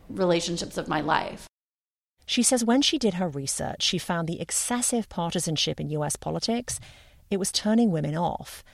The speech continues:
Speaker 2: And that was especially true of young women. She says they don't want to have to double down on the most divisive issues like abortion to go into politics. And that brought us back to the Women's March.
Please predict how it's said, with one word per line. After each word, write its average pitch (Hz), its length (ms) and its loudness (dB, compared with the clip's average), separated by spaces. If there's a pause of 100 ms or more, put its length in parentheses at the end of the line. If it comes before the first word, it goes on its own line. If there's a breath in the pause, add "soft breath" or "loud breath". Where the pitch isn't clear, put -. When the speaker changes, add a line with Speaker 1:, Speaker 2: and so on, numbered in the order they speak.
(300 soft breath)
Speaker 2:
And 170 120 0
that 160 100 -2
was 170 80 0
especially 240 560 0
true 143 360 -2
of - 120 -6
young 196 380 2
women. - 480 -4 (300 soft breath)
She - 120 -4
says 208 240 2
they 185 140 4
don't 240 180 2
want 220 120 0
to 196 40 0
have 170 160 -8
to 143 120 -2
double 160 360 0
down 156 400 -2
on 147 80 -2
the 147 80 -2
most 139 240 -4
divisive 156 500 0
issues - 520 -2
like 151 220 -4
abortion - 800 -2
to 156 120 -6
go 151 220 -4
into 147 240 -6
politics. - 760 -2 (720 soft breath)
And 165 220 2
that 214 240 -2
brought 185 260 -2
us - 120 -2
back - 320 -8
to 156 100 -4
the 151 100 -2
Women's 147 400 -2
March. - 640 -4